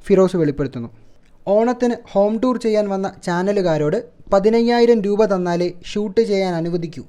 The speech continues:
എന്ന് രേണു പറഞ്ഞതായും ഫിറോസ് വെളിപ്പെടുത്തുന്നു. ഹോം ടൂർ ചെയ്യാൻ പോകുന്ന കാര്യം ചാനലുകാർ ഫിറോസിനെ അറിയിച്ചു. വീട്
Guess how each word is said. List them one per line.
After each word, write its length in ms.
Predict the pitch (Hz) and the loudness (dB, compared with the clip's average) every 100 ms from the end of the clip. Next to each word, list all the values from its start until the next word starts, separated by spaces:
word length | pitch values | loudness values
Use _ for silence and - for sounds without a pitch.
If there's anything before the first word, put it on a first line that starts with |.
| - - - 185 | -20 -20 -10 -4
എന്ന് 120 | 196 | 0
രേണു 200 | 175 185 170 | 2 0 0
പറഞ്ഞതായും 520 | 151 143 139 131 202 311 - | -2 -2 -2 -2 -4 -6 -6
ഫിറോസ് 300 | 190 185 185 | -2 -2 -2
വെളിപ്പെടുത്തുന്നു. 480 | 156 131 127 - 113 110 - _ _ - - - - - | -4 -6 -10 -14 -18 -18 -20 _ _ -20 -16 -16 -16 -4
ഹോം 200 | 190 196 208 | 0 0 2
ടൂർ 140 | 226 202 | 2 2
ചെയ്യാൻ 200 | 208 208 196 | 0 0 0
പോകുന്ന 260 | 196 196 190 | -2 -2 -2
കാര്യം 260 | 185 180 185 - - | 0 0 -4 -10 -8
ചാനലുകാർ 520 | 185 185 208 202 196 190 - | -4 -2 2 4 2 0 -4
ഫിറോസിനെ 440 | 196 190 196 202 170 | 0 0 0 0 -2
അറിയിച്ചു. 300 | 135 127 - - _ - - - - - 175 | -2 -4 -8 -18 _ -20 -20 -20 -20 -10 -2
വീട് 220 | 226 247 | 0 4